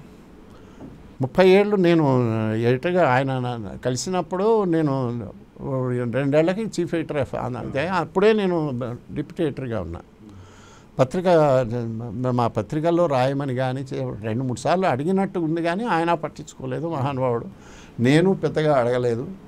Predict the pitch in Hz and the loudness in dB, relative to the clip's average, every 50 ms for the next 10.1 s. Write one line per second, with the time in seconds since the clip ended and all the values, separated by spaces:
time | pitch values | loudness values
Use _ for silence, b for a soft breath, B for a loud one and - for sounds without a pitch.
0 | B B B B B B B - - - 135 123 127 143 165 175 180 175 131 170 | B B B B B B B -18 -2 0 4 6 8 6 6 6 4 0 -2 -2
1 | 175 175 170 - 127 135 131 147 143 151 143 147 156 151 135 135 131 123 113 131 | -4 -4 -2 0 2 2 2 2 2 0 -4 -4 -4 -4 -4 -4 -4 -4 -4 -4
2 | 131 127 123 113 113 127 123 120 117 117 110 107 98 - - - - - 117 110 | -4 -4 -4 -6 -6 -4 -4 -4 -4 -4 -6 -8 -8 -10 -12 -12 -10 -8 -6 -4
3 | 113 113 104 98 110 117 135 135 135 135 127 120 120 113 107 107 101 98 - - | -4 -4 -4 -4 -4 -2 -2 0 0 0 2 2 0 -2 -2 -4 -6 -8 -10 -14
4 | 104 - - - - - - 123 120 127 123 - 123 110 107 98 - - - 110 | -16 -16 -16 -16 -18 -18 -16 -16 -14 -12 -6 -4 -4 -4 -4 -6 -8 -10 -10 -8
5 | 110 120 117 107 98 117 107 107 117 147 156 - 120 110 107 104 95 - - - | -8 -8 -8 -8 -6 -6 -6 -6 -6 -8 -6 -6 -6 -4 -4 -6 -6 -8 -12 -16
6 | - - - - - - B B B B B B B B B B B B B - | -16 -20 -20 -20 -20 -20 B B B B B B B B B B B B B -20
7 | - - 165 165 185 180 175 170 180 208 196 180 165 156 151 147 143 139 139 131 | -2 2 4 6 8 8 8 8 8 8 10 12 12 10 10 10 8 8 6 6
8 | 123 123 123 113 - - 117 - - - 139 139 147 196 214 202 190 170 120 - | 4 4 2 0 -2 -6 -12 -12 -6 -4 -4 0 4 4 6 8 6 6 6 4
9 | 139 123 - 139 143 147 - 220 208 - 180 151 120 - - 160 127 113 120 92 | 2 4 4 2 0 2 0 -2 0 0 -4 -4 -4 -2 -2 0 0 0 -2 -2
10 | - | -6